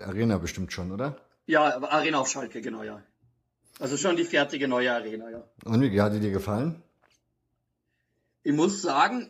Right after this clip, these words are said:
Speaker 2: äh, ich, man kriegt ja immer so zum Hören, dass Schalke da so ein bisschen heuchlerisch wäre, halt so mit diesem Kumpel-Image und, äh,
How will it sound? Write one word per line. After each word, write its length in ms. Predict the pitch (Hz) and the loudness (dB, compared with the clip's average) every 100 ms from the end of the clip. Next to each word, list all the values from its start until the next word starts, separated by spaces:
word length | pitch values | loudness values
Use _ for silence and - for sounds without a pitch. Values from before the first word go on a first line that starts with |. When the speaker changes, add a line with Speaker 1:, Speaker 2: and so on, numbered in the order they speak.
| - | -4
Speaker 2:
äh, 380 | 165 165 165 156 - - _ _ _ _ _ _ _ _ - | 0 2 2 -2 -6 -12 _ _ _ _ _ _ _ _ 0
ich, 340 | 147 - - | 2 2 -4
man 120 | 151 | -4
kriegt 300 | 147 185 180 | -2 -2 -2
ja 80 | 294 | -2
immer 320 | - 185 214 | 0 2 2
so 120 | 196 202 | 2 0
zum 300 | - 190 - | -2 -2 0
Hören, 280 | 131 190 | 0 0
dass 200 | 185 - | 0 2
Schalke 420 | - 147 160 175 170 | 2 2 0 0 0
da 160 | 160 | 0
so 120 | 151 165 | 0 -2
ein 120 | 143 | -4
bisschen 600 | 165 - 180 160 170 170 _ _ _ _ _ - | -6 -4 -2 -2 -4 -8 _ _ _ _ _ -2
heuchlerisch 640 | 143 170 - 185 175 - 123 | 0 0 0 2 2 2 2
wäre, 460 | 123 147 156 147 | 4 6 4 2
halt 180 | 143 135 | 2 0
so 140 | - | 0
mit 220 | 143 147 151 | 2 2 0
diesem 240 | 139 131 | -4 -6
Kumpel-Image 1120 | - 151 190 - - 151 151 156 156 - - | 0 -2 0 -8 -4 0 2 2 -2 -2 -4
und, 520 | - 131 135 135 - - | -2 0 2 0 -4 -4
äh, 260 | 127 120 | 2 2